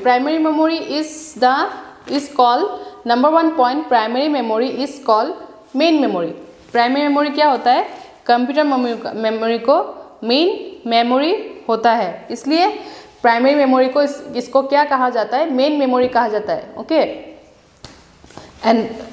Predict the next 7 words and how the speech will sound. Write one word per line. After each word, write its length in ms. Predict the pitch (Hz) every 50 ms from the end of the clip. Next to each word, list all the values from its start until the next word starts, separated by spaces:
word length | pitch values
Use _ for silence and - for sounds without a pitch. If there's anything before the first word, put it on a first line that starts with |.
| - - - - - - -
whereas 400 | 226 269 285 294 285 285 330 440 - - - - - - - - - - -
secondary 420 | 262 240 247 294 302 302 339 339 330
memory 260 | 311 330 330 330 330
is 60 | 330
called 360 | - - 294 294 320 392 480 508 - - - - -
auxiliary 640 | 233 247 247 240 240 277 277 285 285 294 285 269
memory। 300 | 240 208 196 196 185 170